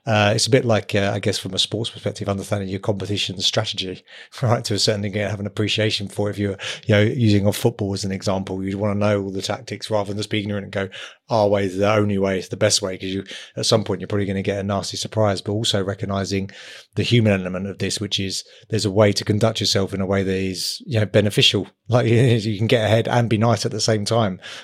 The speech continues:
I just like that. It's something I, I really appreciate. Um, you know, you don't ask for any profile or anything else, like, you know, it's not something you do. So I'll say it on this podcast, 'cause I think it's important to say I really appreciate all the support you do. And,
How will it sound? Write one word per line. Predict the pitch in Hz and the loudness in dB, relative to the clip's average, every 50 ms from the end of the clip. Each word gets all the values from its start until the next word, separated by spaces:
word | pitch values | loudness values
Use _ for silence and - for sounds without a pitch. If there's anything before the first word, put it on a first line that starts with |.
| - | 4
I | 135 | 6
just | 151 143 147 | 8 8 8
like | 143 135 - | 6 6 4
that. | 107 110 117 | 4 4 4
It's | 113 - | 6 6
something | 147 131 123 123 117 | 6 6 6 8 8
I, | 113 113 110 - - - - - | 8 8 6 2 -4 -14 -2 4
I | 117 120 | 4 6
really | 113 113 110 107 | 6 6 6 6
appreciate. | 101 - - 110 104 95 - 101 98 98 101 - - - - - _ _ _ | 4 4 2 2 2 4 4 4 4 4 2 -2 -6 -14 -20 -20 _ _ _
Um, | 101 101 101 98 95 98 98 95 92 92 90 - - | -2 0 0 2 2 0 -2 -2 -4 -6 -10 -10 -6
you | 120 107 | -2 0
know, | 101 101 | 0 2
you | 98 101 | 2 2
don't | 98 113 107 107 | 4 6 6 6
ask | 104 107 98 - - | 6 4 4 2 2
for | - 98 | 0 0
any | 95 98 95 | 0 0 -2
profile | - - 107 101 92 - - 101 98 95 95 | -2 -2 -2 -2 0 0 0 2 2 2 2
or | 92 95 98 95 | 2 2 2 0
anything | 95 95 95 - 104 90 87 - | 0 -2 -2 -4 -4 -4 -2 -2
else, | 95 95 - - | -2 -2 -2 -2
like, | 101 101 - - - | -2 -2 -2 -2 -2
you | 110 104 | -2 -2
know, | 95 92 80 - | -2 -2 -4 -4
it's | - 110 101 95 101 | -4 -4 -4 0 0
not | 107 104 95 | 0 0 2
something | 92 101 101 | 0 0 0
you | 98 | 0
do. | 92 104 98 | 0 0 0
So | 92 - 104 98 95 - - - - - - - _ | 2 0 0 0 -2 -2 -6 -12 -16 -16 -20 -16 _
I'll | - 123 110 107 101 95 | 0 2 4 4 4 4
say | - 110 104 | 4 4 4
it | 101 107 | 4 2
on | 101 | 0
this | 92 98 - | 0 -2 -2
podcast, | - - 101 - - 104 98 - - | 0 0 0 2 2 0 0 0 0
'cause | 98 | -2
I | |
think | - 107 101 | -2 0 -2
it's | 92 - | -2 -2
important | 101 90 - 101 98 95 98 | -6 -6 -4 -4 -4 -2 -4
to | 95 | -2
say | - - 101 | 0 2 4
I | 98 104 104 | 4 4 4
really | 98 98 92 95 | 2 0 -2 -4
appreciate | 90 - - 92 90 98 95 98 | -6 -6 -6 -6 -4 -4 -4 -4
all | 104 95 92 | -6 -6 -6
the | 92 90 | -6 -6
support | - - - - 95 95 101 | -6 -6 -6 -8 -8 -8 -8
you | 92 92 | -8 -8
do. | 85 95 95 92 95 | -6 -6 -4 -4 -6
And, | 92 90 - | -8 -10 -12